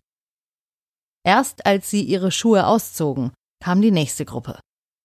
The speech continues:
Weil Ello nur einmal im Jahr Bowling spielen geht, ist es für ihn in etwa so besonders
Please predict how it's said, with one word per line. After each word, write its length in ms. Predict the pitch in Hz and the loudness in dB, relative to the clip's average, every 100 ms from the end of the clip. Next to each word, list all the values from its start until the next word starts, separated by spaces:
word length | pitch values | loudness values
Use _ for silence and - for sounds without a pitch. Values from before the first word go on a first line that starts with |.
| _ _ _ _ _ _ _ _ _ _ _ _ _ _ _ _ _ _ - | _ _ _ _ _ _ _ _ _ _ _ _ _ _ _ _ _ _ -12
Weil 480 | 135 180 180 180 190 - | -2 2 4 2 0 -2
Ello 380 | 220 208 220 | 0 2 2
nur 300 | 247 196 180 - | 2 2 0 0
einmal 460 | 214 254 226 233 226 | 2 4 4 2 0
im 180 | 214 | 0
Jahr 340 | 208 247 220 143 | 2 4 2 2
Bowling 320 | 160 147 143 | 0 0 -4
spielen 420 | - - 156 156 | -6 -4 -2 -2
geht, 340 | 175 220 - - _ _ _ _ _ _ _ 190 | 0 -2 -2 -14 _ _ _ _ _ _ _ -6
ist 220 | - - | -4 0
es 320 | 202 185 - | 0 0 -4
für 160 | - 202 | -4 -4
ihn 420 | - 226 269 285 | 0 4 4 4
in 280 | - 190 185 | 2 0 0
etwa 440 | 262 277 - 302 | -2 -4 -4 -2
so 220 | 220 254 | 0 0
besonders 840 | 262 196 156 180 226 262 254 - | 0 -2 2 4 4 0 -4 -10